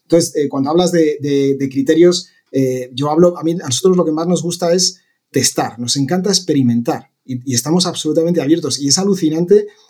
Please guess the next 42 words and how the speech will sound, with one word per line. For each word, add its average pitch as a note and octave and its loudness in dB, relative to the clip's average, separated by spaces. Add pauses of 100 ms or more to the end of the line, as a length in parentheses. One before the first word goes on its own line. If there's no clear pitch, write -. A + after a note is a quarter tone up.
la C#3+ -4
cantidad C#3 2
de F3 2
test F3 -2
y D3+ -8
experimentos C#3+ 0
que C#3+ -12
la C3+ -6
gente D#3 -4
no D3+ 0
ve D#3+ 2
que D3 -4
estamos C#3+ -8
haciendo D3 -10
habitualmente C3+ -2 (280)
en, C3+ -4
en C3+ -2
estas C#3 -2
plataformas. A#2 -10
Estamos C#3+ -4
abiertos E3+ 2
a C#3 -8
cualquier C#3 -6
propuesta E3 -2
que C#3+ -4
nos C3+ 0
llega D#3 -2 (180)
si - 2
realmente D#3 0
nos D#3+ -6
parece D3+ -12
que C#3+ -4
tiene D#3 2
sentido F3 2 (200)
y D3 0
que D3+ 0
realmente D#3 -2
nos C#3+ -6
va D#3 -6
a D#3 -12
permitir F3 0
aprender D3+ 0